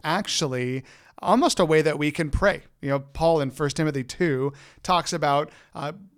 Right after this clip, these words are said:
giving prayers and intercessions and supplications and thanksgivings for all people. This idea that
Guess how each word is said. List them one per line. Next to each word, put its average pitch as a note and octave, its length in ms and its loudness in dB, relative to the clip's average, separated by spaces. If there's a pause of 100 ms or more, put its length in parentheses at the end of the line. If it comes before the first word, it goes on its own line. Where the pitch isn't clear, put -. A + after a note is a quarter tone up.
(160)
giving D#3+ 280 2
prayers G3 520 4
and D3 160 -6
intercessions F3+ 960 0
and B2 320 -12
supplications F3 1040 0 (300)
and G3+ 240 -2
thanksgivings F3+ 920 2 (180)
for E3+ 200 2
all D#3+ 140 6
people. G3+ 360 -4
This - 200 -4
idea E3+ 320 2
that D#3 240 2